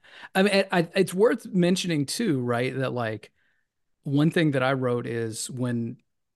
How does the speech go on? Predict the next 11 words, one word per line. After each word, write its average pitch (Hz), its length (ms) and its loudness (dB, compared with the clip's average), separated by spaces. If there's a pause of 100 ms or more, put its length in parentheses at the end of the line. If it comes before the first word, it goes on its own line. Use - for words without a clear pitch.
(100)
Cuddy 147 280 4
kinda 131 220 -2
realized 113 680 -2
he 135 80 -4
didn't 117 360 -6 (760)
wanna 131 380 2
be 123 140 -2
in 113 100 -2
that 107 180 -6
world 139 380 -2
anymore, 104 600 -8